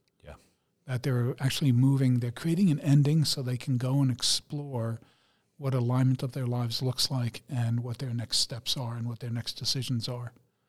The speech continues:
Speaker 2: and, and how that fits.
Speaker 1: I think, you know, that,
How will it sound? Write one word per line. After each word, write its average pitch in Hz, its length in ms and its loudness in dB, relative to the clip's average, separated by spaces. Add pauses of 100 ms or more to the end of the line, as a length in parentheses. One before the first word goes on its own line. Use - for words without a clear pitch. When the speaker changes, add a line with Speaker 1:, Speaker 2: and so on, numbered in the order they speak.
(400)
Speaker 2:
and, 117 340 -16
and 117 200 0
how 127 160 2
that 113 180 -2
fits. - 420 -6 (720)
Speaker 1:
I 90 80 -6
think, 98 320 -4
you 92 80 -4
know, 87 140 -2
that, 95 360 -4